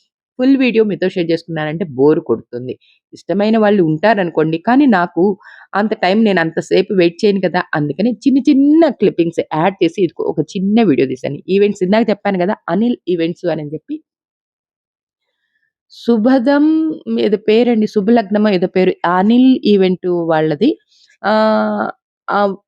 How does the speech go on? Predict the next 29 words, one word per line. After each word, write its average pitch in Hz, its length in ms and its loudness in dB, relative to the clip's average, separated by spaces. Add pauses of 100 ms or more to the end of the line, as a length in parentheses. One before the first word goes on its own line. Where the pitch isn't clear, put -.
(100)
చాలా 180 200 -2
బా 160 220 0
చేశారండి. 170 580 -2 (120)
బాగుంది. 180 500 0 (440)
నేను 214 200 2
వెళ్ళేటప్పటికే 220 720 0
ఇందాక 214 280 2
స్టార్టింగ్, 208 420 -2
స్టార్టింగ్ 214 420 0
తలుపు 185 300 0
తీసుకొని 208 340 -2
అలా 180 140 2
వెళ్ళేటప్పటికి 175 580 0
ఒక 156 140 -2 (100)
ఈవెంట్ 208 380 2
అయితే 170 220 0
అయిపోయింది. 151 420 0
ఇప్పుడు 240 300 0
రెండో 175 300 2 (100)
ఈవెంట్ 156 380 -2 (120)
మొదలైంది. 113 600 -2 (540)
సరే 226 200 2 (180)
అందరికీ 220 520 2 (140)
అలా 175 260 2 (140)
నేను 165 360 2
హాయ్, 180 400 -2
బై 165 220 0 (120)
చెప్పేస్తూ 170 640 -14 (300)
ఆ 190 120 -8